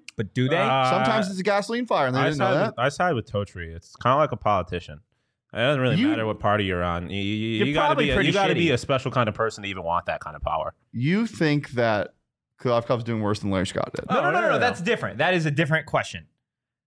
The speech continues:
Speaker 1: Like, you're saying, okay, there was one firefighter who tried to put out the fire. He was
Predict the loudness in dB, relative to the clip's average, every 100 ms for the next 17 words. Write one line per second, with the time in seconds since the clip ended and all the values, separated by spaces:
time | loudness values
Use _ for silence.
0 | _ _ _ _ -2 0 0 0 2 2
1 | 2 0 2 2 0 -4 -2 0 2 0
2 | 0 0 0 2 2 2 2 4 2 0
3 | -6 _ _ -2 2 2 0 -6 -4 -2
4 | 0 2 0 0 0 2 2 -2 _ 0
5 | 2